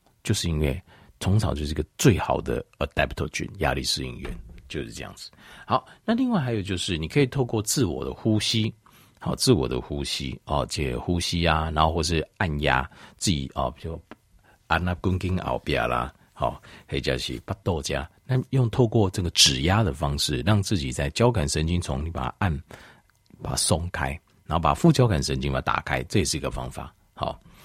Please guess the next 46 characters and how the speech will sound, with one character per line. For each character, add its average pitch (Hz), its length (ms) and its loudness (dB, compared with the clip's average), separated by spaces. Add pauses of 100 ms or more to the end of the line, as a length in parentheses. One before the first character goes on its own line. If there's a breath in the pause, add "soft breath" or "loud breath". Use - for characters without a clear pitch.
(280 loud breath)
那 196 120 6
另 214 140 6
外 180 140 6
还 113 140 4
有 98 100 4
就 98 140 -2
是， 92 160 0
还 147 140 6
有 180 60 8
一 160 60 4
种 90 180 -2
方 92 220 -2
式 85 180 -2
就 62 120 -6
是， 57 200 -10 (340 soft breath)
如 180 160 6
果 131 200 2
你 62 180 -6
让 104 240 -2
身 95 240 -2
体， - 220 -12 (1700 loud breath)
呃， 78 200 4 (160)
在 113 300 4
断 147 200 8
食 - 220 0
的 - 80 0
期 - 160 -2
间， 131 140 -4
就 - 100 4
是 170 280 6 (320 soft breath)
因 220 120 8
为 185 200 10
血 82 420 0
糖 65 300 -4
这 104 100 0
个 101 80 4
东 80 100 2
西， 82 60 2
葡 107 180 6
萄 104 180 8
糖 69 220 -4
这 101 160 2
物 60 180 -2
件 - 220 -6
哦， 62 240 -8 (440 loud breath)
它 131 300 4